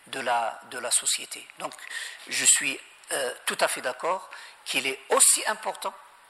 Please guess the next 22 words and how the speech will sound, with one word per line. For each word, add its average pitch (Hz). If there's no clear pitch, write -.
de, 147
dans 180
la 185
formation 160
d'un 143
imam, 160
euh, 127
d'avoir 147
une 135
formation 147
profonde 185
et 151
authentique 170
de 131
la 135
religion, 160
mais 147
aussi 214
une 139
formation 151
profonde 165
de, 135